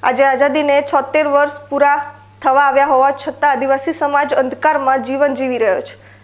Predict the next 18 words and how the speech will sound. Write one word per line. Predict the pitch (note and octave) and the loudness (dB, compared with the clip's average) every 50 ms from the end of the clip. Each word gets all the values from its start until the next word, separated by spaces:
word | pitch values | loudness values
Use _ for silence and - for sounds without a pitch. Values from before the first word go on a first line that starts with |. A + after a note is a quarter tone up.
| - - - - | -20 -20 -14 -2
જેને | B3+ C4 C4 C4 C4+ | 0 2 2 4 4
લઈ | C4+ C4 D4 D4+ | 4 4 4 4
આજે | D4+ C#4+ C4+ D4 | 2 2 2 2
ધાનેરા | C#4 C#4+ C4 B3+ C4+ C#4 D4 | 2 0 2 2 2 2 2
ખાતે | D4 D#4 D4 C#4+ - D4+ D4 | 2 0 -2 0 2 0 0
વિશાળ | C#4 C#4 C4 - D4+ D#4 D#4+ | 0 -2 -2 0 0 0 2
સંખ્યામાં | D#4+ - D#4 D4+ - D4 D4 D4 D4 D4 D4 D#4 D4+ - - - - - _ | 0 -2 -4 -2 0 0 0 2 2 2 2 0 -2 -6 -14 -20 -20 -20 _
સમાજના | - - D4 C#4+ D4+ D#4 D#4 D4 D#4 D#4+ D4+ | -6 -4 -2 0 0 0 0 0 0 0 0
આગેવાનો, | C#4+ B3+ C#4+ D4 D4 C#4+ C#4 C#4 C#4+ C#4+ | 2 2 2 2 2 2 2 2 2 2
વડીલો | C4 C4 C4 C4+ C4+ C#4 C#4+ | 2 2 0 0 0 0 0
અને | C#4 C4+ C#4 C#4 | 0 0 0 -2
યુવાનોએ | B3+ B3 B3+ C4 C#4 C4+ C4+ C4+ C4+ | -2 -2 0 0 0 2 2 0 0
ભેગા | C4 C4+ B3+ B3 C#4 C#4+ | 2 0 0 0 2 0
થઈ | C#4+ C#4+ D4 B3+ C4 | 0 0 0 -2 -2
ભવ્ય | G#3+ - C4+ A#3+ A#3+ D4 C#4+ C4+ | 0 -2 -2 0 2 2 2 2
રેલી | C4 C4 C4+ C4+ C4 | 2 0 0 0 -2
યોજી | A3+ G3+ G3 - G#3+ G#3+ C4 | -2 -2 -4 -4 -6 -8 -8
હતી. | - - C4 | -8 -10 -16